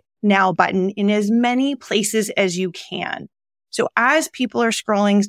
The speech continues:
through the site, you want that register now or buy now button to pop up in front of them as much as possible, because that is what you want them to do. You want them to register. And once they register or buy a ticket,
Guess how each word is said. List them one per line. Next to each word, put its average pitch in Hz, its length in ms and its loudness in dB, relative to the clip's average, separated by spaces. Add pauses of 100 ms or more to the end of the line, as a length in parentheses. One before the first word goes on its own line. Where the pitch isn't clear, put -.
(160)
through 202 180 -2
the 196 160 0
site, 208 500 0
you 226 300 2
want 254 280 2
that 220 200 2
register 202 560 0
now 180 520 0 (500)
or 180 160 0
buy 214 260 2
now 214 220 2
button 190 460 0 (140)
to 190 300 0 (320)
pop - 280 2
up 226 180 2
in 190 140 2
front 185 200 0
of 175 60 -2
them 175 200 0
as 185 240 0
much 190 460 0
as 185 140 -2
possible, - 680 -8
because 208 340 -6
that 202 460 2
is 233 180 -2
what 208 200 0
you 196 120 -4
want 185 220 -2
them 185 180 -2
to 185 140 -8
do. - 340 -6 (400)
You 214 140 0
want 214 320 4
them 254 140 2
to 285 140 -2
register. 202 720 -2 (960)
And 202 260 0
once 339 300 2
they 254 160 2
register 190 880 0
or 202 200 4
buy 180 240 4
a 175 140 0
ticket, 190 460 0